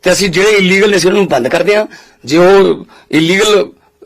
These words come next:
ਅ, ਕੰਮ ਕਰ ਰਹੇ ਨੇ ਤਾਂ ਦਾ-, ਤਾਂ ਉਹਨਾਂ ਦਾ ਬੰਦ ਕਰਾਂਗੇ, ਪਲੱਸ ਜੇ ਉਹਨਾਂ ਨੇ ਪੈਸੇ ਲੋਕਾਂ ਦੇ ਦੱਬੇ ਨੇ ਤਾਂ ਉਹਨਾਂ ਦੀ ਪ੍ਰਾਪਰਟੀ ਅਟੈਚ ਕਰਾਂਗੇ, ਉਹ ਵੇਚ ਕੇ ਲੋਕਾਂ ਨੂੰ ਪੈਸੇ ਦੇਵਾਂਗੇ। ਮੈਂ ਕਿਉਂ ਚਾਹੂੰਗਾ ਸਾਡੇ ਨੌਜਵਾਨਾਂ ਨੂੰ, ਅ, ਕਿ ਉਹਨਾਂ ਨੂੰ ਧੋਖਾ ਹੋਵੇ ਉਹਨਾਂ ਨਾਲ ਕੋਈ, ਜਾਂ ਇੱਥੇ ਜੇਲ੍ਹਾਂ ਜਾਣ ਜਾਂ ਉੱਥੇ ਜੇਲ੍ਹਾਂ ਜਾਣ।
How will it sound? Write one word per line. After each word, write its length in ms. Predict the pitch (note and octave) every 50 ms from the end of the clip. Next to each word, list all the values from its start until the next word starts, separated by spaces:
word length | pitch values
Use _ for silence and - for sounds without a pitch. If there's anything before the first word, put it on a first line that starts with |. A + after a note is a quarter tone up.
| -
ਅ, 40 | D3
ਕੰਮ 260 | C#3+ - F3 F#3 F#3
ਕਰ 140 | E3+ F3+ F3+
ਰਹੇ 100 | F#3+ G3
ਨੇ 80 | G3+ F3
ਤਾਂ 120 | G#3 G3+
ਦਾ-, 140 | F3+ F#3 F3+
ਤਾਂ 240 | F3+ - - G3 F3+
ਉਹਨਾਂ 180 | E3 F3+ F#3
ਦਾ 60 | F#3+
ਬੰਦ 260 | F#3 D3+ D#3 D3 D3 -
ਕਰਾਂਗੇ, 420 | - F#3+ G3+ G#3 A3+ A3 E3+ - - - - -
ਪਲੱਸ 200 | - E3 F#3 F#3
ਜੇ 80 | D3 F#3
ਉਹਨਾਂ 120 | G3 G3
ਨੇ 80 | G#3 G#3
ਪੈਸੇ 480 | - G3 F3+ - - F#3+ G3 F3+ - - - _ _ -
ਲੋਕਾਂ 240 | D#3 F3 E3+ F#3+ F#3
ਦੇ 60 | F#3+
ਦੱਬੇ 260 | E3 F3+ D3 D#3+ F#3
ਨੇ 100 | F#3 F#3
ਤਾਂ 120 | F3+ F#3 F3+
ਉਹਨਾਂ 80 | F#3+
ਦੀ 60 | G3
ਪ੍ਰਾਪਰਟੀ 400 | G3+ G3 F3 E3 - D3 - D#3+
ਅਟੈਚ 220 | E3 - E3+ E3 -
ਕਰਾਂਗੇ, 340 | G3 F#3+ G3 G3+ G3+ G#3+ G#3 - _ _ _ _ -
ਉਹ 100 | - -
ਵੇਚ 220 | D3 E3+ E3+ E3
ਕੇ 120 | - - E3+
ਲੋਕਾਂ 200 | E3 D3 - D3
ਨੂੰ 80 | C3
ਪੈਸੇ 200 | B2+ B2 A#2+ C#3+
ਦੇਵਾਂਗੇ। 340 | D3+ E3+ F#3 G3+ G3 F#3+ F#3 - _ _ _ _ _ _ _ _ _ _ _ _ _ _ _ -
ਮੈਂ 180 | C3+ E3 F#3+ G3+
ਕਿਉਂ 160 | A3 A3+ A#3
ਚਾਹੂੰਗਾ 320 | A#3 B3 A#3+ B3 B3+ B3+
ਸਾਡੇ 180 | A#3 A3+ A3+ A#3+
ਨੌਜਵਾਨਾਂ 400 | A#3 A3+ A3+ G#3+ A3 A3 A3 A3
ਨੂੰ, 200 | A3 A3+ - - - - _ _ _ _ _ _ _ _ _ - - D#3+ E3 F3 F3+
ਅ, 20 | F3+
ਕਿ 140 | F3+ - G3
ਉਹਨਾਂ 280 | F#3+ F3+ F#3 F#3+ G#3
ਨੂੰ 120 | G#3+ G#3 -
ਧੋਖਾ 280 | - A3+ G#3 - F3+
ਹੋਵੇ 180 | F#3 F#3 F3+ G3
ਉਹਨਾਂ 120 | G3+ G#3
ਨਾਲ 120 | G3+ G3 G3
ਕੋਈ, 220 | F#3+ F#3+ F#3+ F#3 - - - - - - -
ਜਾਂ 140 | - G3+ -
ਇੱਥੇ 280 | G#3 E3+ - - G3+
ਜੇਲ੍ਹਾਂ 260 | F#3 F#3 G3+ G#3 G#3+
ਜਾਣ 220 | G#3 G3+ G3+ G#3+ G#3+
ਜਾਂ 100 | G#3 G#3
ਉੱਥੇ 260 | G3 - - F#3 G3
ਜੇਲ੍ਹਾਂ 220 | F3+ G3 G#3 G#3+
ਜਾਣ। 260 | G3 F3+ G3 G#3 G3+